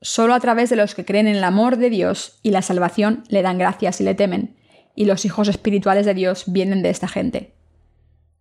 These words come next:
Los hijos espirituales serán multiplicados por treinta, sesenta, mil, diez mil e incluso mil millones de veces.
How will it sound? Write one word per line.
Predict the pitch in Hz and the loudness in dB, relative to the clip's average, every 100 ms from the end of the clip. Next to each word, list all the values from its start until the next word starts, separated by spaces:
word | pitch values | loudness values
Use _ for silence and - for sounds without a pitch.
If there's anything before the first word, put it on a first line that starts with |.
| - | -2
Los | 202 208 | 0 0
hijos | 180 226 | -2 0
espirituales | 214 - 220 208 226 226 | -2 0 0 2 2 0
serán | 226 202 208 | 0 2 4
multiplicados | 214 202 196 190 202 226 226 | 4 2 0 0 2 0 -2
por | - 185 - | -4 -4 -2
treinta, | 202 233 233 240 247 - _ _ _ _ _ | 2 4 4 2 -2 -6 _ _ _ _ _
sesenta, | - 208 196 226 226 226 208 208 - - | -2 -2 2 2 2 2 -2 -2 -12 -2
mil, | 214 226 247 262 269 | 2 4 4 0 -2
diez | 202 202 | -2 2
mil | 214 240 269 - | 2 2 0 2
e | |
incluso | 214 202 214 208 | 0 2 0 0
mil | 196 220 226 | 2 4 4
millones | 202 190 180 175 | 4 0 -2 -2
de | 175 | -2
veces. | - - - - | -4 -10 -18 -18